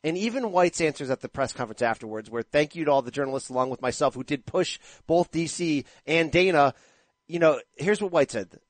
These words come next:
quote, "The process has started." They started the process last week. I don't know how far they are in the process, but Brock is gonna pop up on the board, meaning the usada website, you know, soon enough. And anytime he was pushed more, he said, "I don't, I have no idea. Don't ask me." No, Dana, we have to ask you.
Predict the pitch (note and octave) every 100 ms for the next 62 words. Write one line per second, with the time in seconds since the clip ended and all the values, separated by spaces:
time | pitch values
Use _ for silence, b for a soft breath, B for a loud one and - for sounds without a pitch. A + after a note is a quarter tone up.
0 | - D3+ C#3 C3 D3 D#3+ - D#3+ - C#3+
1 | - - A#2+ F#2 E2+ C3+ - E3 D#3+ C#3+
2 | D3+ C#3 C3 - A#2+ A2 A2+ G2+ - _
3 | _ - D#3+ G#3 G#3+ F#3+ E3 E3 - E3+
4 | D3+ D3 C#3+ E3+ C#3+ B2 G2+ - G2+ -
5 | C3 A#2+ - C#3 C#3+ C#3 C#3+ B2+ - D#3
6 | D#3 C#3+ C3+ B2 G#2+ C3 B2 A2 A#2+ A2+
7 | A2 G#2+ D#3+ C3+ B2 C3+ - B2 A2 -
8 | b b b D3 A#2 - F3+ E3 D#3 C#3
9 | A#2 _ _ _ C#3 D#3+ F3+ A3 A#3 A3+
10 | A3 G3 - F#3+ F3 F3 D#3+ D3 C#3 E3
11 | D#3+ - C#3 D#3+ D3+ C#3+ C3+ C3 G#2 -
12 | _ E3 F3 D#3+ C#3+ D3+ C3 G2 _ _
13 | C#4 D4 A#3 E3+ C3 B3+ D#4 D4 G#3 F#3
14 | - C3 A2